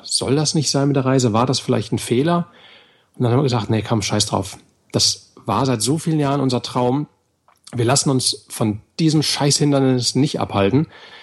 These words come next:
und ziehen's weiter durch." Und wie gesagt, das war wahrscheinlich nur so eine kurze Prüfung, die wir am Anfang hatten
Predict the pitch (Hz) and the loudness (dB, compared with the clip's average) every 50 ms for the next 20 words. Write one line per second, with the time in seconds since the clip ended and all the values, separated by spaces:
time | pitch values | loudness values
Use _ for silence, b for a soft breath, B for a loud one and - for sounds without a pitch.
0 | B B B B - 131 120 117 - - - - 139 131 127 - 120 113 110 110 | B B B B 0 2 2 2 0 -2 -2 0 0 0 0 0 0 0 0 0
1 | 120 104 110 107 107 98 95 - - - - 95 - - - _ _ _ _ _ | 0 0 2 2 2 0 0 -4 -4 -4 -4 -4 -6 -8 -10 _ _ _ _ _
2 | _ _ - - - - - 143 139 151 139 - - 123 - 127 127 131 143 151 | _ _ -14 -12 -8 -6 -2 0 0 0 0 0 0 0 2 2 4 4 4 2
3 | 151 143 135 135 - - 143 139 135 117 151 151 131 143 143 135 - - 151 147 | 2 0 -2 -4 -2 0 0 0 2 2 0 0 0 0 -2 0 0 -2 0 0
4 | 151 - - - 185 208 - - 143 127 113 107 107 107 104 110 107 104 104 - | -2 -2 0 0 0 0 2 0 0 0 0 0 0 0 0 0 0 -2 -2 -2
5 | 120 104 90 101 110 - - 180 226 240 | -4 -4 -2 -4 -2 0 0 0 0 -2